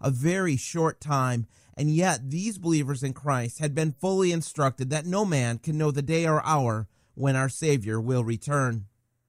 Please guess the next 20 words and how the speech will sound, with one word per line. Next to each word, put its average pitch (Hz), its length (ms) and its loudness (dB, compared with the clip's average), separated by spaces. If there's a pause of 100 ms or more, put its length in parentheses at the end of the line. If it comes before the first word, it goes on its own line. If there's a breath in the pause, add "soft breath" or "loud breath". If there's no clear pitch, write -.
(1400)
Think 214 180 0
of 196 60 0
the 147 120 2
wording 147 320 4
in 123 100 2
both 131 320 0 (220)
verses 135 440 0
one 156 240 2
and 139 140 0
two. 113 340 -2 (480 soft breath)
"You 170 140 2
have 156 260 4 (220)
no 196 260 4
need 185 300 2
that 120 140 0
I 123 80 0
should 131 200 -6
write 147 260 2
to 120 120 -8
you 107 260 -4